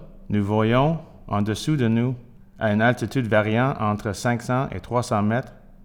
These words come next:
un seul Spitfire. Il ne nous a pas remarqués. Nous comprenons immédiatement que le pilote fait des cercles en basse altitude, au-dessus de la mer, à deux ou trois kilomètres de la côte ennemie.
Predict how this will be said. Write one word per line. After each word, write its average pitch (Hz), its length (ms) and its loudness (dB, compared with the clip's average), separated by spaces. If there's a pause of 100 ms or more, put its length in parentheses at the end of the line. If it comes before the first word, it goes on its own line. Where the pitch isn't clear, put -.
(120)
un 101 100 -4
seul 139 280 2
Spitfire. 95 640 -2 (1040)
Il 110 160 2
ne 110 100 4
nous 113 300 4
a 98 80 2
pas 131 200 0
remarqués. 104 540 -2 (1400)
Nous 110 120 0
comprenons 151 720 4 (300)
immédiatement 135 800 2
que 117 80 -2
le 101 120 0
pilote 120 500 0 (180)
fait 113 140 0
des 104 140 0
cercles - 500 -4 (180)
en 101 180 -2
basse 120 420 2
altitude, 127 640 -2 (280)
au-dessus 123 400 0
de 120 80 2
la 107 180 4
mer, 127 360 0 (280)
à 98 140 -4
deux 131 300 0
ou 110 80 -2
trois 123 200 0
kilomètres 113 500 2
de 107 80 0
la 101 140 2
côte 117 300 -2
ennemie. 92 400 -2